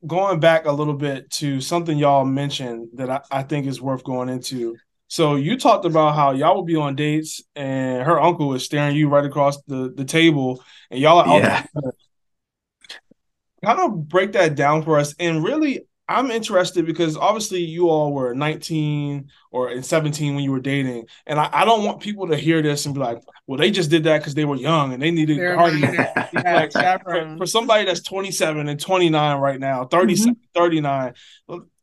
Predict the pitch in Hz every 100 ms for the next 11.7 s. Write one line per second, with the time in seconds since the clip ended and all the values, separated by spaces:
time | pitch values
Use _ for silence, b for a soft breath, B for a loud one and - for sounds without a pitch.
0 | - - - 170 170 233 160 165 190 196
1 | 202 196 196 185 180 165 208 208 170 147
2 | - 151 151 180 156 165 170 156 147 -
3 | b _ - 165 175 170 160 151 160 175
4 | 175 147 123 110 113 123 139 170 175 170
5 | 170 147 - 127 120 113 180 180 175 160
6 | 160 151 151 180 180 160 143 165 180 175
7 | 180 - - 151 220 214 160 170 160 156
8 | 170 175 147 127 147 143 165 156 151 165
9 | 170 135 156 156 - - 143 139 135 127
10 | B B 160 147 151 139 131 123 - 165
11 | 139 120 110 107 95 - 135